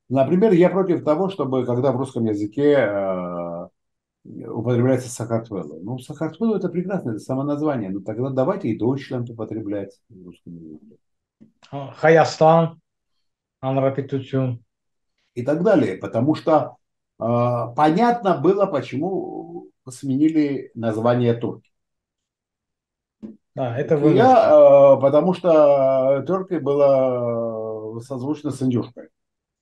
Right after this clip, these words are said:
Speaker 1: И индюшка была Тёркой, и это. Это по-,
Speaker 2: Да.
Speaker 1: э, э, это ясно. А во всех остальных случаях я не вижу в языках смысла менять название. Э, ну, хорошо.
Speaker 2: Я тебя перебью щас, Гела. В индийском языке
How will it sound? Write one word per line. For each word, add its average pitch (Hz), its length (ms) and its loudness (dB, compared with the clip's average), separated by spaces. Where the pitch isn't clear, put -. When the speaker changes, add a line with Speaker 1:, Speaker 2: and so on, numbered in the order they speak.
Speaker 1:
И 139 160 2
индюшка 175 340 2
была 127 220 2
Тёркой, 117 360 -4
и 123 120 -2
это. 113 260 -2
Это 214 260 4
по-, 247 100 2
Speaker 2:
Да. - 140 4
Speaker 1:
э, 180 40 6
э, 165 380 2
это 180 120 0
ясно. 143 400 2
А 113 60 2
во 170 120 0
всех 190 240 -10
остальных 196 400 -6
случаях 170 420 -8
я 123 180 2
не 156 120 8
вижу 139 540 4
в 113 100 -8
языках 127 760 2
смысла 156 720 -2
менять 120 400 0
название. 127 640 0
Э, - 60 -20
ну, 107 600 -10
хорошо. 127 760 0
Speaker 2:
Я 208 220 4
тебя 220 180 6
перебью 208 460 6
щас, 185 280 6
Гела. 185 300 8
В 139 200 0
индийском 190 560 0
языке 170 720 0